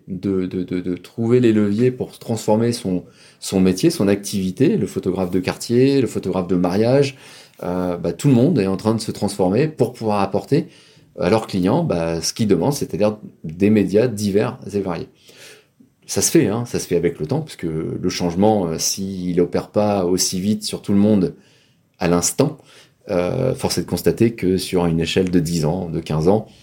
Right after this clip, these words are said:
bah, tout le monde change, tout le monde évolue, euh, à sa vitesse. Donc, euh, ce qui peut se passer, par contre, c'est que,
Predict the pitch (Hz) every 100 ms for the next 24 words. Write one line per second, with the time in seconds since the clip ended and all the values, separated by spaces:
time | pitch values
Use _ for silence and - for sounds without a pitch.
0 | - - - - 80 78 78 - 82 -
1 | 98 90 98 - 90 - - - 85 101
2 | 92 85 82 - - - - - - 78
3 | 80 - 92 110 95 92 78 - - 92
4 | 90 92 87 - 113 - 135 135 110 135
5 | 156 170 143 151 - - 95 95